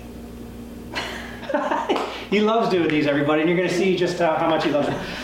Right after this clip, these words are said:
All right, Noah, we're here. We gotta talk to you a little bit. I'm actually leaving. I'm heading back to the east, going to the East Coast Supercross, then back to Canada.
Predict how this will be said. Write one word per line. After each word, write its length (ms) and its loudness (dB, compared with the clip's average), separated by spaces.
All 60 4
right, 100 4
Noah, 380 4
we're 80 4
here. 120 4
We 80 4
gotta 200 2
talk 180 2
to 60 0
you 60 2
a 20 2
little 140 2
bit. 120 2
I'm 240 4
actually 300 2
leaving. 320 4
I'm 60 2
heading 200 2
back 220 2
to 80 2
the 180 0
east, 260 2
going 220 2
to 60 2
the 40 2
East 160 2
Coast 220 0
Supercross, 520 2
then 100 2
back 240 0
to 40 -10
Canada. 560 2